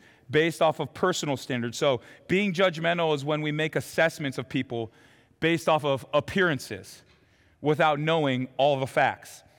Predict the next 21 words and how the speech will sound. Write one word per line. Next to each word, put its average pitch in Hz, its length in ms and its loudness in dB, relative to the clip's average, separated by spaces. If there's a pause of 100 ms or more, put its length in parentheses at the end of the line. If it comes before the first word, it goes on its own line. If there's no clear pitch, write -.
(300)
Being 180 240 2
judgmental 175 560 2
is 143 100 -4
when 160 160 -2
we 160 140 -2
make 160 180 -2
assessments 156 480 -2
of 135 140 -8
people 127 500 -4 (340)
on 143 140 2
how 160 200 4
they 160 220 0
appear 156 640 0 (440)
to 185 120 -2
be 165 140 0
handling 151 360 0
a 127 40 -4
situation 113 640 -6
or 139 320 2 (240)
their 165 220 2
appeared 151 640 0